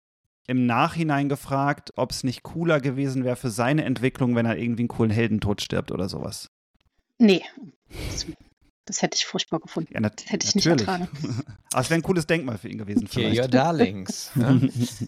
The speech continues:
Speaker 3: Ja, aber Tialk
Speaker 2: Das stimmt, aber der hat ja die Serie auch mitproduziert, ne?
Speaker 1: Ja.
Speaker 2: Z-, ziemlich, über ziemlich weite Strecken und er ja auch viel Mitspracherecht gehabt sozusagen, beziehungsweise viel mit, ähm, also in der Regie gesessen.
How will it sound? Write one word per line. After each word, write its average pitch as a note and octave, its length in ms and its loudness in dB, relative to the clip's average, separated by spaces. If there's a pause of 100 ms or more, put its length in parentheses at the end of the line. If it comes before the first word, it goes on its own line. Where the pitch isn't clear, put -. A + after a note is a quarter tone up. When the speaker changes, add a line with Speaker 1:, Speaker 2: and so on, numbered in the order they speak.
(480)
Speaker 3:
Ja, D3 120 2
aber C#3+ 220 0
Tialk F#3+ 540 -4 (120)
Speaker 2:
Das G3+ 120 -2
stimmt, G#3+ 240 2
aber G#3+ 140 6
der G3 120 4
hat A3 140 4
ja C#4+ 80 6
die A3 200 4
Serie A3 400 6
auch A3 120 4
mitproduziert, E3 840 0
ne? B3 260 2
Speaker 1:
Ja. - 120 -4 (1400)
Speaker 2:
Z-, G#3+ 260 -2
ziemlich, G#3 300 2
über G3+ 160 4
ziemlich G#3 380 2
weite F#3+ 200 2
Strecken - 400 -2
und F3+ 120 -4
er F3+ 80 -4
ja F3 80 0
auch F3+ 120 -2
viel - 160 -2
Mitspracherecht - 800 -4
gehabt E3+ 300 -8
sozusagen, F3 400 -2
beziehungsweise F3+ 560 -2
viel F#3+ 200 2
mit, F#3+ 380 2 (500)
ähm, E3+ 580 -4
also F#3 180 0
in F#3+ 80 0
der F3+ 120 0
Regie F#3 240 -2
gesessen. F#3 440 0